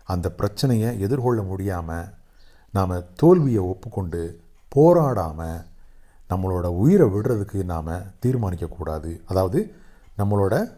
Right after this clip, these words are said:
சாவை நாமே ஒப்பு கொடுக்கக்கூடாது. கடைசி வரைக்கும் போராடணும். அந்த போராட்டத்துல சாவு வந்தாலும் பரவாயில்ல, ஆனா போராடாம இருக்கக்கூடாது அப்படின்ற ஒரு செய்தி அவங்களுக்கு அந்த புறாக்கள் மூலியமா கிடைச்சது. அவரோட மனைவி,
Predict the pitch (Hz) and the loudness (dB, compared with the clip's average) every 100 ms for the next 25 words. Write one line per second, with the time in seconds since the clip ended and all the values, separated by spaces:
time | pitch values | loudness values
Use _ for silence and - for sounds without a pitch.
0 | - - - 113 143 151 131 117 85 95 | -18 -10 2 4 6 4 0 -4 -6 -4
1 | 117 120 98 95 135 127 104 95 85 85 | -4 -2 -2 -4 -6 -4 -2 -2 -4 -4
2 | 82 82 87 78 - - _ - - - | -4 -6 -10 -12 -16 -20 _ -20 -20 -20
3 | - 160 190 202 175 120 110 104 92 85 | 4 6 8 8 6 6 0 -4 -2 -2
4 | 82 80 80 80 - - - - _ - | -2 -6 -8 -12 -16 -20 -20 -20 _ -6
5 | 92 92 - 160 214 185 175 123 117 110 | -4 -2 4 8 8 6 2 0 0 0
6 | 110 101 92 95 87 85 87 87 85 - | 0 -2 -6 -6 -4 -4 -4 -6 -10 -12
7 | - - - 101 90 - 131 160 147 117 | -20 -20 -6 -4 -4 2 6 8 6 2
8 | 113 95 95 87 90 87 87 92 82 82 | 0 -2 -4 -6 -4 -4 -2 -4 -6 -6
9 | 87 78 127 - - - - - 101 113 | -8 -4 -6 -6 -18 -20 -20 -6 -2 -2
10 | 170 - - - 95 92 92 80 85 82 | -4 -12 -14 -4 -2 -2 -6 -8 -8 -10
11 | 82 104 - 85 82 92 90 90 85 82 | -10 -12 -8 -8 -6 -4 -4 -4 -6 -6
12 | 80 80 98 - 82 98 - - _ - | -8 -10 -12 -14 -14 -14 -18 -20 _ -20
13 | - - - - - - - - 110 110 | -20 -20 -20 -20 -20 -20 -20 -2 2 4
14 | 107 104 104 156 202 143 92 82 - | 2 2 0 2 2 2 -2 -6 -12